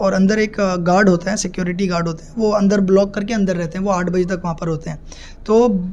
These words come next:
बाहर चिल्ला पुकार और नशे का तो आप हाल जानते हैं, अगर अभी visit कर लेंगे तो आपको दो चार दस लोग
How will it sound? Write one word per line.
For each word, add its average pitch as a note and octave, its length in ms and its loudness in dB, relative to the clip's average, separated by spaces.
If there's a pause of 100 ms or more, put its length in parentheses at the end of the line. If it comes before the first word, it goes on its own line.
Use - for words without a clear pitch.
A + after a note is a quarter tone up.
(360)
बाहर G#3+ 400 6
चिल्ला G#3 360 0
पुकार G3+ 360 2
और F#3+ 640 2
नशे G3 280 2
का G#3 140 0
तो G3+ 120 -2
आप F#3 200 -2
हाल G3 180 0
जानते F#3+ 300 0
हैं, F#3 80 0
अगर F3+ 140 -4
अभी F3+ 220 -2
visit F#3+ 380 0
कर G#3+ 100 -2
लेंगे G3+ 240 2
तो G3 120 -2
आपको F#3+ 240 -2
दो F#3+ 120 0
चार F#3+ 220 -2
दस F#3 220 -4
लोग A#3 220 -2